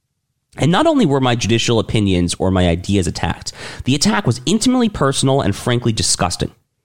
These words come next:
If I talked to a dog the way those students talked to me, I'd feel ashamed." One other thing about safety, and this is kind of incredible. As the protesters were noisily filling into the classroom, a somewhat older gentleman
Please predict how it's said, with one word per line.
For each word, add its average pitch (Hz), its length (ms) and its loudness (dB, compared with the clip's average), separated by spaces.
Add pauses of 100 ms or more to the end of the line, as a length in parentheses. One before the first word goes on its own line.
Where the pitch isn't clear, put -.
(300)
If 131 160 0
I 262 80 2
talked - 320 0
to 151 60 2
a 110 40 0
dog 92 640 -4 (380)
the 98 80 0
way 113 120 4
those 107 200 2
students 117 260 0
talked 123 300 -2
to 123 40 2
me, 135 180 4
I'd 113 200 0
feel 110 240 0
ashamed." - 600 -2 (1120)
One 392 180 0
other 320 160 2
thing 214 160 -2
about 156 160 0
safety, 131 480 2
and 101 100 2
this 139 120 0
is 107 80 0
kind 120 160 0
of 95 80 0
incredible. 92 500 0 (880)
As 143 100 0
the 147 80 0
protesters 233 560 0
were 117 100 2
noisily 139 560 2
filling 143 280 0
into 120 160 -2
the 95 60 -2
classroom, 110 500 0
a 92 80 2
somewhat 190 420 0
older 110 280 0
gentleman 90 580 -2